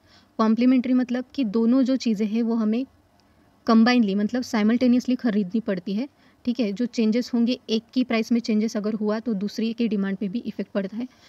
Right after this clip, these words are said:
Unrelated goods मतलब क्या, कि जो एक दूसरे से बिल्कुल भी related नहीं है। Taste,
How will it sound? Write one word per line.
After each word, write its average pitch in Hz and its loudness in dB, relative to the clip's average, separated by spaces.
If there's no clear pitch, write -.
Unrelated 254 4
goods 226 -2
मतलब 220 -2
क्या, 233 -8
कि 247 -2
जो 233 -4
एक 226 0
दूसरे 196 -6
से 240 -4
बिल्कुल 202 -4
भी 233 -2
related 208 -4
नहीं 202 2
है। 180 -8
Taste, - 0